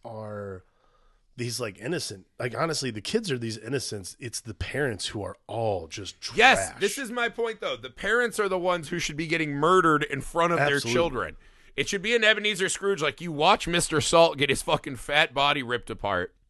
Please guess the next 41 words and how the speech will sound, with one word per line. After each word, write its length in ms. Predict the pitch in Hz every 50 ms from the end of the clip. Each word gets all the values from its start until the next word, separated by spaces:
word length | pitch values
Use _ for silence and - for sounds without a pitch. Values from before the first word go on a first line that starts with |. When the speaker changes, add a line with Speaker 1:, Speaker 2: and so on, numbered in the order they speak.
| _ _ _ _ _ _ _ _ _ _ _ - -
Speaker 2:
And 100 | 127 127
Speaker 1:
Yeah. 60 | 151
Speaker 2:
it's 100 | 147 -
like, 220 | 147 143 143 - - - _ _ - - - -
"Veruca, 540 | 123 123 131 147 160 151 - 190 185 143
this 240 | 110 135 139 - -
is 120 | 180 147 -
your 120 | 131 123
last 320 | 120 117 117 110 - -
chance." 640 | - - 131 135 143 127 92 - - - - - - _ _ _ _ _ - _ _ _
Speaker 1:
Yeah. 80 | - 113
Speaker 2:
There's 140 | 123 156 143
gonna 160 | 185 185 180
be 120 | 175 175
an 80 | 170 160
Oompa 240 | 143 139 160 180 170
Loompa 580 | 185 180 170 160 170 175 165 - 165 147 139
in 80 | 131 127
every 400 | 123 117 131 143 131 160 170 160
tree 300 | 135 - - 170 170 160
with 180 | 151 143 135 113
binoculars, 720 | 123 131 131 143 156 165 160 - 143 127 117 110 107 110
making 260 | 127 135 131 127 147
sure 160 | - - 165
you're 100 | 151 139
not 200 | 127 123 117 -
a 40 | 160
piece 320 | - - - 147 143 - -
of 60 | 113 -
shit. 280 | - - 160 143 - _ - - - - - - - - -
But 80 | 165 190
this 80 | 226
Speaker 1:
I 20 | 233
mean, 80 | 131
Speaker 2:
thing, 180 | 247 208 151 131
Violet 340 | 120 147 180 214 247 247 175
Beauregard, 480 | 175 185 185 175 160 127 123 107 104
what's 220 | 104 131 165 - -
her 100 | 175 156
thing? 300 | - - 127 104 87 82
She's, 340 | - - 147 139 135 123